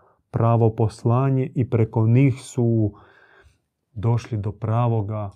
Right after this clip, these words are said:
Boga. Jednog, jedinog, dobrog, milosrdnog, darežljivog, dobrohotnog. Eto, suma našeg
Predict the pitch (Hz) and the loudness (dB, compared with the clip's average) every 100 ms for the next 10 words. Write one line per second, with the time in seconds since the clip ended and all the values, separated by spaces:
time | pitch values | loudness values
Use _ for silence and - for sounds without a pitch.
0 | _ - 98 107 98 101 95 82 _ _ | _ -12 -6 -4 -4 -6 -10 -18 _ _
1 | _ _ _ _ _ _ _ _ _ _ | _ _ _ _ _ _ _ _ _ _
2 | _ _ _ _ 101 113 139 139 131 - | _ _ _ _ 0 2 2 0 -6 -10
3 | - 101 101 120 117 113 104 - _ - | -12 -8 -4 -4 -2 -4 -6 -14 _ -10
4 | 104 113 120 113 110 107 _ _ 110 98 | -2 0 0 -2 -6 -8 _ _ -8 -4
5 | 101 104 - 110 98 98 98 _ _ _ | -4 -6 -8 -12 -12 -12 -16 _ _ _
6 | _ _ 135 95 95 104 92 101 98 95 | _ _ -12 -8 -8 -8 -8 -10 -12 -14
7 | - 98 95 92 - - - - - _ | -10 -8 -8 -10 -12 -18 -16 -20 -20 _
8 | _ _ _ _ _ _ _ _ _ _ | _ _ _ _ _ _ _ _ _ _
9 | 123 104 110 - - 123 110 104 98 104 | -14 -12 -14 -10 -2 0 0 -2 -6 -8
10 | 95 110 - | -10 -14 -20